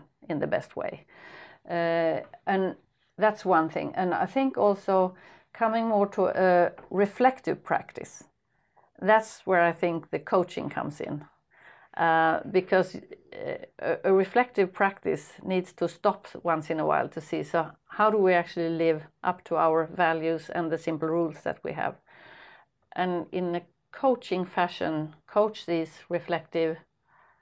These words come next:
um, moments will be very important or crucial, I would say, to understand your system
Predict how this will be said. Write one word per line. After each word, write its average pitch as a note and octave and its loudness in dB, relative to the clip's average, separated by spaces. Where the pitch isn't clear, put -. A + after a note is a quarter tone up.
um, D3+ -4
moments E3+ 0
will F3+ 2
be E3+ 0
very E3+ 0
important F3+ 0
or D#3+ 0
crucial, - -2
I - -2
would D3 -6
say, - -6
to E3 -2
understand D#3 -2
your E3 -2
system - -6